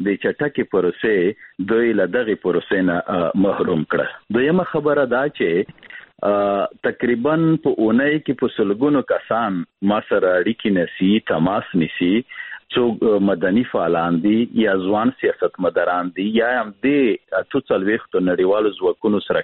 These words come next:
کار کړی دی، هغې د دغې پروسې نه شکایت کوي او د دوی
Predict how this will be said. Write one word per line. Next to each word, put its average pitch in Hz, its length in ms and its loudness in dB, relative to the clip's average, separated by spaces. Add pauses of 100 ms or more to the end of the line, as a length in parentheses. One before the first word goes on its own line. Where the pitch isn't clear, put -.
کار 117 280 0
کړی 85 320 0
دی، 110 140 2 (480)
هغې 107 280 0 (100)
د - 20 -2 (140)
دغې 123 280 0
پروسې 95 400 0 (100)
نه 98 140 0 (200)
شکایت 90 560 -2
کوي 87 280 0 (480)
او 92 640 2
د 95 260 -2
دوی 117 160 2